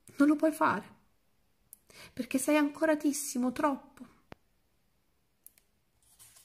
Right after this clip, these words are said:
E quindi è così che cerchi di richiamare l'altro,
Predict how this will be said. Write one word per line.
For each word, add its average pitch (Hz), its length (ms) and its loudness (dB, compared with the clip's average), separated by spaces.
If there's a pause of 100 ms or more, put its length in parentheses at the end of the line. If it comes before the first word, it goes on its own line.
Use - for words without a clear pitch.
(260)
E 262 120 -6
quindi 349 300 2
è 277 80 -2
così 262 320 -2
che 277 180 -4
cerchi - 360 -4
di 277 100 -4
richiamare 262 460 0
l'altro, 208 580 -6